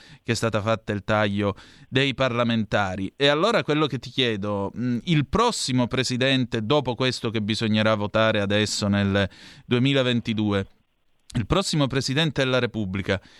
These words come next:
sarà una figura, in virtù del fatto che sarà più ristretta la base elettorale, sarà una figura che automaticamente avrà più peso e più influenza, o sarà invece una figura che diverrà irrilevante?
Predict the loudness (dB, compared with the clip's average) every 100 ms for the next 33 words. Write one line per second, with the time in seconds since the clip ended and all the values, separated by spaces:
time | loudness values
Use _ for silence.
0 | -12 -2 2 2 2 2 0 0 0 2
1 | 2 0 0 2 0 0 2 2 2 -2
2 | -2 -4 -2 0 0 -2 -4 -4 -4 0
3 | 0 -2 -4 -4 -4 -8 -12 -4 0 0
4 | 0 0 -2 0 0 0 0 -4 -10 -16
5 | -4 0 2 2 0 0 2 2 2 0
6 | 0 -2 0 0 0 0 0 0 0 0
7 | 2 0 0 0 0 -4 -16 -4 0 2
8 | 0 -2 -8 _ 0 4 4 4 2 0
9 | _ _ _ 0 2 2 0 -2 -4 -4
10 | -2 2 4 2 0 2 4 4 2 2
11 | 0 0 2 2 2 0 0 0 0 0
12 | 0 -2 0 2 2 2 0 0 0 2
13 | 2 2 2 0 0 0 2 2 0 -2
14 | -4 -6 -6